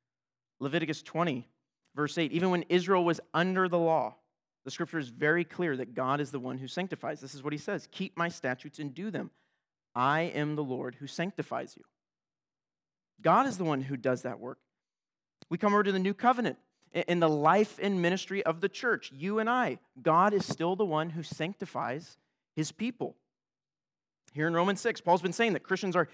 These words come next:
slaves to righteousness, and they, they bear fruit for God. Is that something we do in and of ourselves?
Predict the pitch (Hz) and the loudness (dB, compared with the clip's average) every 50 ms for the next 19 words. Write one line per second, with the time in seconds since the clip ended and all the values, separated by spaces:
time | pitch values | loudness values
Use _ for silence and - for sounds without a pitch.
0 | - - _ - - - - 151 160 180 202 220 190 - 208 202 214 208 196 - | -14 -20 _ -18 -16 -12 -2 4 4 6 6 4 2 0 0 2 2 2 2 0
1 | - - - 120 - - 147 151 151 151 135 - - _ - 160 151 139 123 113 | -6 -12 -12 -12 -8 -4 -2 0 0 0 -2 -4 -10 _ 0 0 0 0 0 -2
2 | - - 156 165 190 202 214 214 214 202 - - - - 202 190 190 - _ _ | 2 4 4 6 6 4 4 2 0 -2 -6 -10 -4 -2 0 0 -2 -2 _ _
3 | _ _ _ - - 180 170 160 196 196 175 151 113 - - _ _ _ _ - | _ _ _ -6 -4 -2 0 2 4 4 4 2 0 -4 -10 _ _ _ _ 4
4 | 175 208 220 196 180 202 202 - - - 202 190 180 - 190 170 156 139 120 147 | 6 6 6 4 2 0 0 0 0 -2 -2 -2 0 0 -2 -2 -2 -2 -2 -2
5 | 175 185 151 127 117 160 190 190 180 156 143 - - 139 156 170 175 165 143 151 | -2 -2 -4 -6 -6 -6 -2 0 0 0 0 -2 -2 0 0 0 0 0 0 -2
6 | 151 143 147 151 147 - 143 143 135 131 - 135 135 131 120 113 - - - - | 0 0 0 0 0 0 0 0 0 -2 -4 -2 -2 0 -2 -2 -6 -12 -20 -20
7 | - | -20